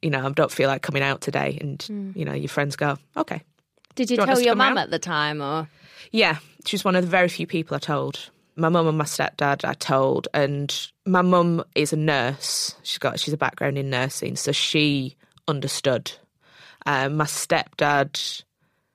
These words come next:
Speaker 1: didn't understand what was up, so he would make the occasional joke about being mad, <laughs>
Speaker 2: Right.
Speaker 1: um, which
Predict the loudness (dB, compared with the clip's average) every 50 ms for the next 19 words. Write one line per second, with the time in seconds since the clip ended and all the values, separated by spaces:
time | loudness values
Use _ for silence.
0 | _ _ _ _ _ _ _ _ _ _ _ -20 _ _ -2 -2 0 -4 -6 -4
1 | -4 -4 -4 -4 -6 -4 -2 -2 -2 -2 -6 -8 -10 -10 -12 -14 -14 -20 _ _
2 | _ _ _ _ _ _ _ -20 _ -4 -4 -2 -2 0 0 0 0 -2 -2 _
3 | _ -20 _ _ _ _ _ _ -14 -4 -2 0 2 2 0 0 0 0 -2 -2
4 | -4 -8 -12 _ _ -20 _ _ _ 4 4 4 4 4 2 0 0 0 0 -2
5 | -2 0 0 0 0 0 0 -2 -4 -4 -2 -2 -2 -2 -2 -4 -6 -6 -2 -2
6 | -2 -2 -2 -4 -4 -4 -4 -4 -2 -2 -2 -2 -4 -8 -10 -6 -6 -6 -4 -2
7 | -4 -4 -4 -6 -14 -16 -14 -12 -10 -8 -8 -8 -2 0 2 4 4 4 4 2
8 | 2 0 0 -4 -6 -8 -10 -12 -14 -16 _ _ _ _ _ 0 2 2 2 2
9 | -2 -4 -4 -4 -4 -8 -12 -16 _